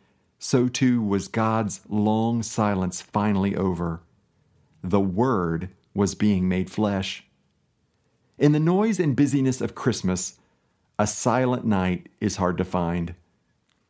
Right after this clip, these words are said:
We often celebrate by making as much noise as possible.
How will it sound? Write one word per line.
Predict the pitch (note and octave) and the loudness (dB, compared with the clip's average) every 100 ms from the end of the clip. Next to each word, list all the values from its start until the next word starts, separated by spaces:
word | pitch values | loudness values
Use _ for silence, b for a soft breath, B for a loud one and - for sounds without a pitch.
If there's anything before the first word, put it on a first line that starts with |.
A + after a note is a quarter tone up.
| _ | _
We | A#2+ C3 | 2 4
often | C3 - B2 G#2 | 2 2 -2 -2
celebrate | - C3+ C3+ A2+ G#2 G2+ G2 | 0 0 2 2 2 2 2
by | G#2 | 2
making | A2 A#2+ A2 | 2 2 0
as | F#2+ | 2
much | G2+ G#2+ B2+ D3 - | 2 2 2 0 0
noise | A2 G#2 F#2+ | 0 2 0
as | F#2 | -4
possible. | - G#2 G#2 - F2+ E2+ | -2 -2 0 -2 -4 -6